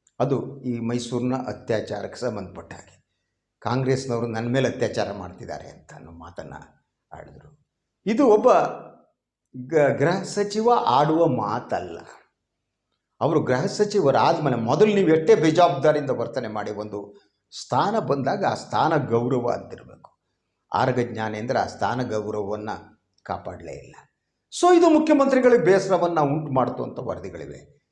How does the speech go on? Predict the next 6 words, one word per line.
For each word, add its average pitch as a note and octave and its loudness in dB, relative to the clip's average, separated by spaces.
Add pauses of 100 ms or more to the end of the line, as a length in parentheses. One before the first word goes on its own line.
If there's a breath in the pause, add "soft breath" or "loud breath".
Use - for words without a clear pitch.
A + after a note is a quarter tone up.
(260)
ಅವರು B2 0
ಫೋನ್ E3 0
ಮಾಡ್ಬಿಟ್ಟು A#2 -4 (640)
ಆರಗ C3 -4 (140)
ಜ್ಞಾನೇಂದ್ರ A#2+ -2
ಅವರಿಗೆ G2+ -6